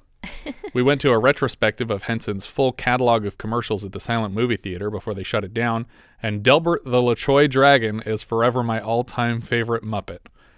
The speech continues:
Speaker 1: I didn't
Speaker 2: But
Speaker 1: know he had a name.
Speaker 2: He does. It only appears in some marketing material. It's never mentioned in the commercials.
Speaker 1: Oh, okay.
Speaker 2: The whole premise of the campaign is that they advertised the noodles as having been cooked with real dragon fire,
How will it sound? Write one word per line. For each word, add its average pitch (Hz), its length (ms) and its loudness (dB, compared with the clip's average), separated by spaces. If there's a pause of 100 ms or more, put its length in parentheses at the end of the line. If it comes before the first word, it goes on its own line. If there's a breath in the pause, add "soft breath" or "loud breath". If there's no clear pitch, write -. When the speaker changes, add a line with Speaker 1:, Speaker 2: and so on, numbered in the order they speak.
(240 soft breath)
Speaker 1:
I 208 40 -14
didn't 233 180 2
Speaker 2:
But - 0 -
Speaker 1:
know 208 140 2
he 202 100 -6
had 214 140 -2
a 170 40 -4
name. 151 640 -8
Speaker 2:
He 139 140 2
does. 139 400 8
It 127 100 2
only 135 260 4
appears 123 300 0
in 117 100 -4
some 113 180 -4
marketing 110 380 -4
material. 101 400 -8
It's - 120 -10
never 107 160 -6
mentioned 104 320 -10
in 95 80 -12
the 95 60 -14
commercials. 160 560 -10
Speaker 1:
Oh, 160 120 -10
okay. 139 260 -12 (420)
Speaker 2:
The - 60 6
whole 180 140 6
premise 180 300 4
of 156 80 2
the 147 80 0
campaign 151 460 2
is 127 100 -2
that 120 240 4 (100)
they 120 220 6
advertised 143 480 4
the 127 80 -2
noodles 127 320 2
as 113 80 -4
having 117 240 0
been 107 180 0
cooked - 320 -2
with 107 120 -2
real 123 300 0
dragon 123 480 0
fire, 160 440 -2